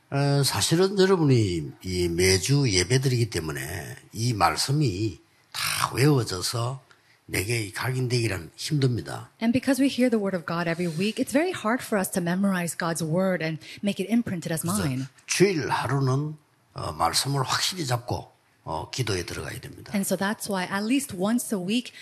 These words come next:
Speaker 2: you must hold on to this and resolve to really go into it in prayer.
Speaker 1: 그 요즘은 또 뭐, 어, 병이 많고 이렇게 하니까 여러분 이게 예배 드리고 일부 마치고 난 뒤에는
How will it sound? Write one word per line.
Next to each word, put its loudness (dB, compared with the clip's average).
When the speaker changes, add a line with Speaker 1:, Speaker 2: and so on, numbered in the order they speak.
Speaker 2:
you -2
must -6
hold 0
on 0
to -8
this -4
and -6
resolve -4
to -10
really 0
go -2
into -2
it -4
in -4
prayer. -6
Speaker 1:
그 -2
요즘은 2
또 -2
뭐, -6
어, -6
병이 0
많고 -4
이렇게 -10
하니까 -12
여러분 -2
이게 -8
예배 2
드리고 -4
일부 0
마치고 -2
난 -4
뒤에는 -2